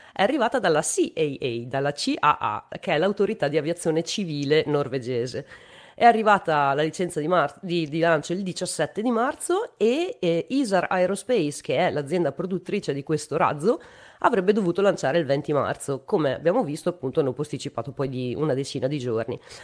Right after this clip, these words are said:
Eh, si tratta della prima licenza di lancio di questa, ehm, agenzia, della C A A. E come hanno fatto per creare uno standard, per creare questa licenza? Hanno usato una parte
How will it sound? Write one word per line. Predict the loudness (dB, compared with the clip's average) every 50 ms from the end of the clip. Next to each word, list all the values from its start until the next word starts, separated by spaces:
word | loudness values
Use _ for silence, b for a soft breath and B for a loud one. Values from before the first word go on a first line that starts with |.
| B B B B B B B B
Eh, | 2 4 6 6 6
si | 4 4
tratta | 2 2 0 0 2 2
della | 4 4 2 2
prima | 2 0 0 4 6 6 6 4
licenza | 4 0 -2 0 0 0 0 0 -2 -2
di | -2 0
lancio | 2 2 2 2 0 -2 -2 0 0 2 2 2
di | 0 -2 -4 -4 -6 -6
questa, | -4 -2 -2 0 0 -2 -4 0 2 2 4 4 2 2 0 -2 -2 -2 -2 -4
ehm, | -4 -4 -4 -4 -2
agenzia, | -4 -2 -2 -4 -4 -4 0 2 4 4 4
della | 2 -2 -2 -2 -2 -2 0 0 0 0 -2 -2
C | -4 -6 -8 -8 -6 -6 -4 -4 -6 -6
A | -4 -4
A. | -4 -2 0 2 2 2 2 0 -4 -8 _ _ _ _ _ _ _ _ _ _ -14 -14 -10
E | -2 0 0 2 2 2 0 0 -2 0
come | 0 2 4 4
hanno | 4 4 2
fatto | 4 4 2 2 2 0 -2 0
per | 2 2 4 4 4 2 -2 B B B B B B B B B B
creare | -2 2 4 4 6 6 6 6 4 4 2 2 0 0 -2
uno | -2 -2 0 2 2
standard, | 0 0 0 0 2 2 2 2 0 -2 0 0
per | -2 -2 0
creare | 0 2 4 4 6 4 4 0
questa | -2 -4 -4 -4 -4
licenza? | -4 -4 -2 0 0 0 0 -2 -2 -2 -2 0 2
Hanno | 2 2 2 2
usato | 0 2 2 2 2 2 0 0 -2 -2 0 0
una | 0 0 0
parte | 2 2 4 4 4 4 2 -2 -4 -4 -4 -4